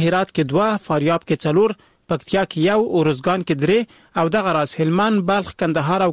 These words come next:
کاپیسا کې هم یو یو خبریال توقیف شوی دی. د توقیف شوو شمیر ممکن له دې هم لوړ وي، خو موږ یوازې هغه راخیستي چې نیولې رسنیز شوي او یا د آزادو رسنیو د ملاتړ بنسټ نه یې پر خپله ویبپاڼه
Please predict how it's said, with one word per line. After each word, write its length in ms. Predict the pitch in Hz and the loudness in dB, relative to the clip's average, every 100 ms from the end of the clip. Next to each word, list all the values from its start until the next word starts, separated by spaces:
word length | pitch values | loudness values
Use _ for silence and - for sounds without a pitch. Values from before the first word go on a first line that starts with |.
| - | -2
کاپیسا 340 | 147 147 196 202 | -4 -2 -2 0
کې 140 | 165 156 | 0 0
هم 180 | 190 | 2
یو 180 | 175 208 | 2 2
یو 140 | 208 190 | 2 0
خبریال 440 | - 139 139 175 175 156 | -2 -2 0 0 0 -2
توقیف 280 | 127 147 127 | -2 -2 -2
شوی 260 | - 139 131 | 0 2 2
دی. 180 | 139 147 - _ - | 2 0 -4 _ -2
د 80 | 156 147 | -2 0
توقیف 300 | 156 - 143 - | -2 -2 -2 2
شوو 200 | 175 165 | 2 2
شمیر 240 | - 170 165 | 0 0 2
ممکن 340 | 160 143 185 190 | 0 0 0 0
له 60 | 165 | 0
دې 160 | 147 147 147 | 2 0 0
هم 120 | 185 196 175 | 0 0 0
لوړ 180 | 160 202 139 | 2 2 0
وي، 100 | 135 - _ | -2 -4 _
خو 140 | - 165 | -2 0
موږ 160 | 175 156 160 | 2 2 2
یوازې 300 | 165 170 156 | 2 0 0
هغه 180 | 170 175 165 | 0 0 0
راخیستي 420 | 147 214 - 220 | 0 -2 0 -2
چې 140 | - 208 | 2 2
نیولې 360 | 165 165 226 208 214 _ _ 160 | 4 4 2 2 -2 _ _ -4
رسنیز 400 | 147 170 160 147 - | -2 0 0 0 0
شوي 260 | 247 208 208 - - - | 2 2 0 -4 -8 0
او 100 | 175 | 0
یا 160 | 190 214 | 2 0
د 100 | 190 190 | 0 0
آزادو 340 | 165 202 190 196 | 0 0 2 0
رسنیو 420 | 170 165 180 196 | 0 0 2 2
د 160 | 175 160 | 2 2
ملاتړ 340 | 151 143 190 202 180 | 2 0 -2 0 0
بنسټ 420 | 151 202 196 214 | 0 0 -2 -2
نه 220 | 165 190 214 | 0 2 0
یې 40 | |
پر 160 | 190 151 | -2 -4
خپله 220 | - 180 170 | -2 0 2
ویبپاڼه 580 | 151 - 208 156 127 | 0 0 0 0 -2